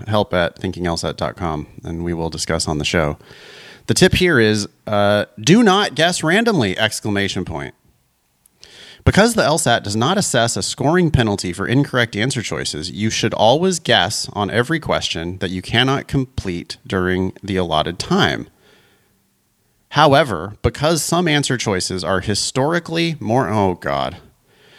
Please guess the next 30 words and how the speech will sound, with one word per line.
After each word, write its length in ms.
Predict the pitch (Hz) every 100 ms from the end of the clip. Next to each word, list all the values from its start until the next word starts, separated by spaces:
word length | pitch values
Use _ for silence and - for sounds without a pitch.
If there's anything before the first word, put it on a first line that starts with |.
| _ _ _
historically 680 | 120 117 - 160 170 160 147
more 220 | 127 131
likely 340 | 123 123 131 117
to 160 | 123
occur 260 | 107 - 113
than 160 | 101
others, 420 | 92 123 82 90 -
you 120 | 104
should 220 | - 107
not 540 | 101 104 131 82 - -
guess 320 | 98 92 92
randomly. 640 | 87 92 127 92 73 52 - - - - - - - - - - - - - -
If 120 | 131 156
you 80 |
look 200 | 196 233
at 60 | 175
all 400 | 143 175 202 -
L 160 | 139 165
sat 280 | - 160 110
answer 280 | 131 160
choices 420 | 117 90 73 85 87
between 360 | 90 - 113
June 480 | 98 98 135 190 190 -
nineteen 360 | 127 117 143
ninety-one 480 | 131 127 104 117 90
and 160 | 87 101
November 540 | 98 90 120 160 185
twenty 280 | 175 135 135
nineteen 420 | 131 127 - 127 120
inclusive, 640 | 92 - 131 151 67 82